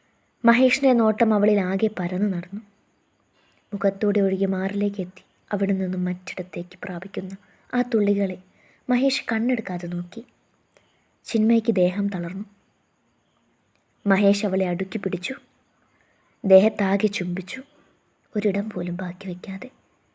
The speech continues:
സോപ്പ് പത കൊണ്ട് കുസൃതികൾ കാണിച്ച് പല്ലുകൾ ആഴ്ത്തിയും തൊട്ടും തലോടിയും ഇരുവരും കുളിച്ചു കയറുമ്പോൾ നേരം കുറേ അങ്ങ് പോയി.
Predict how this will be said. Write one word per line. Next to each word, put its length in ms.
സോപ്പ് 360
പത 180
കൊണ്ട് 220
കുസൃതികൾ 540
കാണിച്ച് 440
പല്ലുകൾ 480
ആഴ്ത്തിയും 400
തൊട്ടും 340
തലോടിയും 520
ഇരുവരും 360
കുളിച്ചു 400
കയറുമ്പോൾ 480
നേരം 320
കുറേ 260
അങ്ങ് 200
പോയി. 240